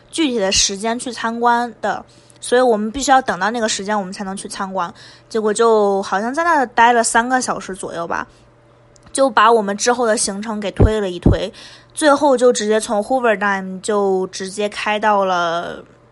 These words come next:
呃，Grand Canyon 这个酒店这边。在这里呢，我觉得应该给大家提醒一下，就是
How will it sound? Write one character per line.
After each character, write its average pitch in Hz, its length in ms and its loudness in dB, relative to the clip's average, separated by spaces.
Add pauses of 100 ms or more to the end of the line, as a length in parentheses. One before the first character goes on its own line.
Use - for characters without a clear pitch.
(160)
呃， 190 440 0
Grand 233 300 2
Canyon 226 800 -4
这 196 300 -2
个 185 200 -6
酒 185 220 -4
店 240 200 -2
这 - 80 -6
边。 220 280 -14 (920)
在 349 160 4
这 349 200 4
里 254 120 2
呢， 220 140 4
我 214 140 2
觉 214 80 4
得 233 80 4
应 254 80 -2
该 269 100 2
给 240 140 -2
大 226 120 4
家 240 120 4
提 202 240 -8
醒 202 200 -2
一 - 80 -14
下， 202 220 -2
就 269 160 -4
是 277 340 2